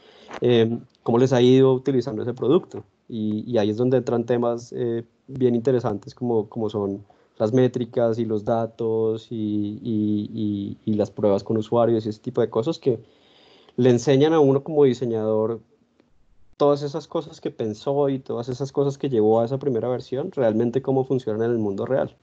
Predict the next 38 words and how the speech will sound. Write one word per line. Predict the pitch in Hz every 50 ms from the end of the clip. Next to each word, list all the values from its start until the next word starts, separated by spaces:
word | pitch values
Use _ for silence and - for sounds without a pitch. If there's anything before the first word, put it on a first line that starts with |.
| _ _ _ _ _ _ _ _ _ _ _
y | - - 131
si | 113 131
no | 123 120 110
funcionan, | 123 127 127 - 151 139 139 139 139 143
pues | 143 - 139 120 -
entonces | 120 107 110 113 107 98 - 113 113
le | 123 135
da | 120 98 98 -
pistas | 131 127 123 - 131 127 -
para, | - 139 123 113 107 -
para | - _ - 110 110
poder | 110 - 104 101 101 104
arreglarlo. | 104 - 113 123 151 143 - - - _ _ _ _ _ _ _ _ _ - _ _ _ _
Entonces | _ - 143 139
digamos | 156 156 147 143
que | 143 180
el | 165
proceso, | - 156 135 - 131 123 120 135 131 139 143 147 -
el | - 143 139
proceso | 131 127 120 - 127 113 110 - 120 127 131
es, | 135 139 139 139 139 135 135 139 139 - - - _ _ -
es, | 135 127 131 131 131 131 131 - - - _ _
es, | 131 123 123 123 127 127 127 127 127 127 127 123 123 131 - - _ _ _ _ _ _ _ _ _ _ _ _ _ -
eh, | 135 131 127 131 131 127 131 131 131 131 131 131 - _ _ -
es | 139 123 120
bastante | 135 135 - 147 143 139 147
largo | 135 139 143 165 202 220
y, | 185
y | 147 131 127 123
lo | 120 117 107
que | - -
le | 117 120
digo, | 123 110 98 92 95
va, | 101 98 101 107
va | 107 113 113 107 110
desde | 110 110 120 131 147
lo | 139 131
estratégico | 123 127 - 135 113 113 - 120 117 127 135 139 - - - 170 180 185 -